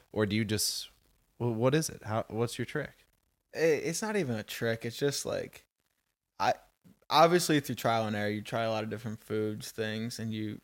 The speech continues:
Speaker 2: feel how you feel. So my favorite things in life are learning and exercising. Not even exercising, just doing fun stuff, whether it's playing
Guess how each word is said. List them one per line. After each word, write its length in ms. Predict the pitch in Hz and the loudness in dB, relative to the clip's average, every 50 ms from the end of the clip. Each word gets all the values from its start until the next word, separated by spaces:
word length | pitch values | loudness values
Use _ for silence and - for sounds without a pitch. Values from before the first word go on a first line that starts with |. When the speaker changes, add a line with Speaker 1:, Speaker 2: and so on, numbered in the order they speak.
| _ _ _ | _ _ _
Speaker 2:
feel 600 | - - - - - - - 147 147 156 156 147 | -16 -14 -14 -14 -14 -4 0 4 6 6 6 6
how 160 | 135 135 117 | 6 4 2
you 180 | 117 117 107 110 | 2 2 0 -4
feel. 520 | - - - - 55 52 50 50 - - _ _ _ _ _ _ _ _ _ _ _ | -8 -10 -10 -8 -6 -6 -6 -6 -8 -12 _ _ _ _ _ _ _ _ _ _ _
So 280 | _ - - 127 127 123 | _ 2 4 6 6 6
my 180 | 120 131 147 175 | 8 6 6 6
favorite 460 | 165 - - 131 135 135 127 117 - | 4 4 4 6 6 6 4 0 0
things 260 | 123 120 120 120 120 | 2 2 2 2 2
in 140 | 123 110 110 | 0 0 0
life 360 | 110 107 104 107 120 - - | 0 0 0 -2 -2 -4 -4
are 360 | 76 - 104 104 104 107 101 - - 50 - | -4 -2 -2 -2 -2 -4 -6 -10 -14 -18 -12
learning 760 | - 113 110 98 101 107 110 117 117 117 117 117 117 113 - _ - | -8 -6 -4 -4 -2 -2 -2 0 0 0 -2 -2 -4 -6 -10 _ -14
and 440 | - - 104 98 90 82 78 - - - _ _ - - _ _ _ _ _ _ - | -10 -8 -8 -8 -8 -10 -10 -14 -16 -18 _ _ -20 -20 _ _ _ _ _ _ -6
exercising. 680 | - 98 107 - - - - - - - - - - - | -6 -6 -6 -6 -10 -10 -8 -6 -6 -6 -6 -6 -6 -4
Not 160 | 135 147 156 | 0 2 2
even 160 | 139 113 98 - | 2 0 -2 -4
exercising, 460 | - - 110 - - - 80 73 - | -6 -8 -8 -8 -6 -6 -6 -4 -4
just 160 | 117 120 - | -6 -6 -6
doing 220 | - 131 120 110 101 | -4 -4 -4 -4 -6
fun 260 | - - 73 65 67 | -8 -10 -10 -10 -10
stuff, 340 | - - - - - - - | -8 -8 -8 -8 -10 -8 -8
whether 220 | 104 98 98 98 | -6 -6 -6 -6
it's 100 | 82 - | -8 -8
playing 380 | - - 104 101 101 98 101 | -8 -8 -6 -6 -6 -8 -10